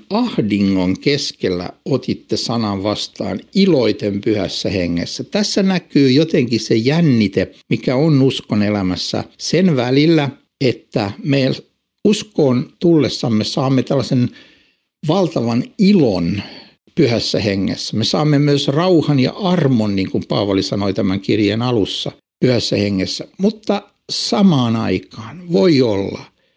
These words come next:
tilanne, että me olemme suuren ahdingon keskellä. Monesti vastoinkäyminen ja ahdistettuna ja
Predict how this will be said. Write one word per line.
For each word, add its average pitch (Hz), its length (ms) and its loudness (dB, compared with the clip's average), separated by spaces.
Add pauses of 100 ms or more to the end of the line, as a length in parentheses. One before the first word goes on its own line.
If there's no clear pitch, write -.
(280)
tilanne, 120 500 0 (220)
että 135 260 -2
me 127 160 4
olemme 123 300 2
suuren 120 580 2
ahdingon 101 600 -4
keskellä. - 640 -10 (240)
Monesti 170 500 2 (100)
vastoinkäyminen 110 1120 0
ja 98 260 -2
ahdistettuna 117 1160 -4
ja 92 180 -4